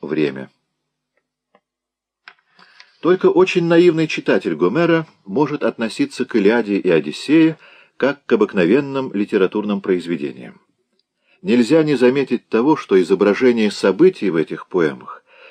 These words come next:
часто дается весьма неровно, переставляется, повторяется, растягивается, и что здесь очень трудно уловить общую линию развертывания сюжета.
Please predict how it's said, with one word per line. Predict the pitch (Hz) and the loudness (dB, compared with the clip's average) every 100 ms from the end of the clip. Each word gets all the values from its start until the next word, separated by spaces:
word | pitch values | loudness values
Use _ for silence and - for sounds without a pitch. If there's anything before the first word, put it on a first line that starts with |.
| - | -10
часто | - 156 170 - 135 | -2 -2 -2 -2 2
дается | 120 143 156 - | 2 2 0 -4
весьма | 113 - 95 123 123 - _ | -4 -6 -4 -2 -2 -6 _
неровно, | 95 104 104 80 - - - _ _ _ - _ | -6 -4 -2 -4 -6 -16 -20 _ _ _ -20 _
переставляется, | - 101 - 123 117 123 143 139 - 135 | 0 0 2 0 4 4 4 2 -4 -10
повторяется, | - 104 - 95 110 135 127 - 143 139 _ _ | -10 -6 0 2 4 2 -4 -8 -8 -8 _ _
растягивается, | - 165 - - 98 107 127 131 135 - - 135 - _ _ _ _ | -6 -4 -4 -2 0 0 0 0 -2 -8 -8 -8 -10 _ _ _ _
и | - | -10
что | 123 104 | -2 0
здесь | 92 101 156 - | 2 2 0 0
очень | 131 135 120 | -2 -2 -4
трудно | 110 160 165 165 | 0 2 2 -2
уловить | 123 120 113 139 143 - | 0 2 4 2 -2 0
общую | 117 156 - - 131 | 0 0 -2 0 2
линию | 110 131 131 123 - | 2 0 0 0 0
развертывания | 104 101 73 90 95 98 95 90 | -2 -2 0 -2 0 -4 -6 -8
сюжета. | - 82 76 - - | -8 -10 -10 -14 -20